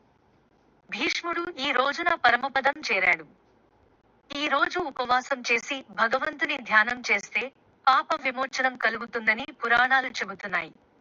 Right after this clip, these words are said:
పూజా సామగ్రి. ఈ పూజ చేయడానికి కావాల్సిన సామగ్రి గోధుమ లేదా బియ్యం పిండి, నెయ్యి, వత్తులు, పసుపు, కుంకుమ, పుష్పాలు, తీర్థం, తాంబూలం, నైవేద్యం.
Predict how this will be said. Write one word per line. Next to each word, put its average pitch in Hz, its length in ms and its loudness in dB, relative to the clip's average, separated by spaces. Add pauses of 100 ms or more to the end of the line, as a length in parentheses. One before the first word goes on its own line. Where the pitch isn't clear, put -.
(840)
పూజా 320 340 4
సామగ్రి. 214 640 2 (1000)
ఈ 320 100 -2
పూజ 320 320 -4 (240)
చేయడానికి 311 460 2
కావాల్సిన 262 600 4
సామగ్రి 202 580 0 (440)
గోధుమ 339 340 2
లేదా 277 340 8
బియ్యం 233 400 -4
పిండి, 240 400 -6 (320)
నెయ్యి, 226 360 -4 (380)
వత్తులు, 262 500 -2 (300)
పసుపు, 247 520 -4 (300)
కుంకుమ, 320 500 0
పుష్పాలు, 302 880 0 (280)
తీర్థం, 254 480 -4 (320)
తాంబూలం, 302 640 4 (280)
నైవేద్యం. 233 720 2